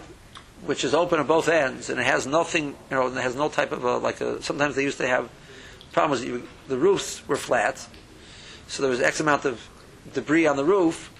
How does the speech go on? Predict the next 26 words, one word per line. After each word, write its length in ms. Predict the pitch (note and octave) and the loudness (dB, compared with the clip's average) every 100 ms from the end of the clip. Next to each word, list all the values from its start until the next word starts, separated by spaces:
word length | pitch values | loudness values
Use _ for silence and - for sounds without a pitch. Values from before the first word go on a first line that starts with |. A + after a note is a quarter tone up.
| - - | -20 -16
which 160 | - - | -10 -6
would 80 | - | 0
come 120 | D3 | 0
through 120 | C3+ | 0
the 80 | C3+ | 0
pipe, 340 | G3 F#3 C#3+ | 2 2 0
so 80 | - | 0
they 80 | D3+ | 0
would, 80 | D3 | 2
they 140 | D#3 | 0
would 180 | D3+ D3 | 0 -2
make 320 | D#3+ D#3 - | -2 -2 -10
the 80 | B2+ | -16
pipe 300 | - F#3+ E3 | -2 2 2
with, 80 | C#3 | 0
like, 100 | B2+ | -2
an 80 | C#3 | 0
indentation 680 | C#3 A#2+ D3 C#3 - A#2+ - - - - - - | -2 0 0 2 0 -4 -12 -20 -20 -20 -18 -10
to 80 | |
catch. 360 | C#3+ D#3+ C3+ - - - - - - | 0 2 0 -4 -12 -20 -18 -18 -2
So 60 | D#3 | 0
that's 200 | F#3 C3 | 0 2
called 160 | E3 | 4
a 20 | C#3+ | 4
base 160 | C3+ | 2
kibble. 280 | - C3 | 2 0